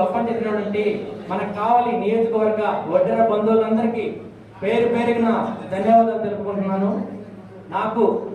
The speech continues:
నా దగ్గరికి వచ్చిన ప్రతి సమస్య కూడా నేను జిల్లా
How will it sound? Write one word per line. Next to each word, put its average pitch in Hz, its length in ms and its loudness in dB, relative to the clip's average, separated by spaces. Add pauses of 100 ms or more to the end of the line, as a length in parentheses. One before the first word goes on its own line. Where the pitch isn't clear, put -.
(480)
నా 185 80 0 (120)
దగ్గరికి 233 320 -2
వచ్చిన 233 220 4 (100)
ప్రతి 214 200 0 (100)
సమస్య 226 360 2
కూడా 226 240 6
నేను 220 240 4 (920)
జిల్లా 220 200 2